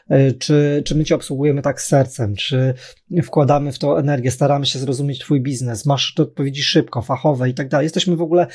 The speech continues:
fanami supportu, e, i uważamy, że to jest główny wyróżnik, e, naszej firmy. E, tak jak się,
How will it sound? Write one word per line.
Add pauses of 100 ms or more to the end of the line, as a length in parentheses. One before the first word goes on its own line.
(260)
fanami (460)
supportu,
e,
i
uważamy,
że
to
jest
główny
wyróżnik,
e,
naszej
firmy.
E,
tak
jak
się,